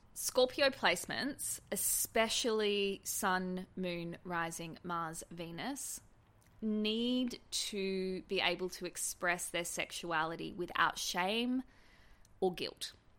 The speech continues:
Uh, and I, and I haven't worked out why. I still have to do a lot of thinking, maybe going to a Catholic high school. Um, I had shame and guilt around being in the full expression of my own sexuality.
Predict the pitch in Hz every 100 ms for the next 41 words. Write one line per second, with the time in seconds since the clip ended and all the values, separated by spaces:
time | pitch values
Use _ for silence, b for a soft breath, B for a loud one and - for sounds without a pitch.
0 | - - - 190 180 180 180 175 - -
1 | 190 180 180 180 180 - - - 180 190
2 | 202 220 226 226 220 214 - 226 247 254
3 | 415 554 - 190 - - 160 - 135 -
4 | 254 - 233 - - 302 269 240 - 185
5 | 185 175 - 170 165 - - 165 214 208
6 | 226 226 202 196 180 - 165 - - -
7 | - - - 202 - B B B B 185
8 | 185 185 180 - - 240 233 - 320 320
9 | - 254 247 269 262 226 196 202 208 -
10 | - 196 185 180 180 180 180 175 185 190
11 | 185 185 - 190 175 - - - 147 -
12 | - 123 - - 175 180 165 160 160 -
13 | - - - - - - -